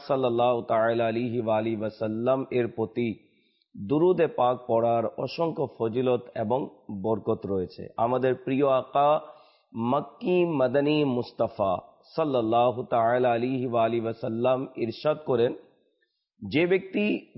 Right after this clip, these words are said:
জুমার দিন আমার প্রতি আশি বার দুরুদে পাক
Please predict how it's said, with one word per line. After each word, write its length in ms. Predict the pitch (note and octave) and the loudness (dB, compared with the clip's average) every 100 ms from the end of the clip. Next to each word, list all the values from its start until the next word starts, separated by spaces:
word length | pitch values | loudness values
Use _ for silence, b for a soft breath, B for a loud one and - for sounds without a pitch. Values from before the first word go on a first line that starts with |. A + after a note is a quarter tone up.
| A#2+ | -10
জুমার 540 | A#2 D3+ E3 G3 F3+ | 0 2 2 2 2
দিন 300 | D3 D3 A2 - _ | 2 2 2 -4 _
আমার 340 | A2+ B2 C3 | -2 2 0
প্রতি 580 | A#2 B2+ - B2+ G#2 - | 0 -4 -2 -2 -2 -4
আশি 420 | - C3 - F3+ E3+ | -8 -8 -8 -6 -2
বার 420 | C#3 B2+ A2+ F2+ | 2 2 0 -4
দুরুদে 400 | C#3+ D#3+ F3 D#3 | -2 0 2 0
পাক 260 | - B2+ | 2 0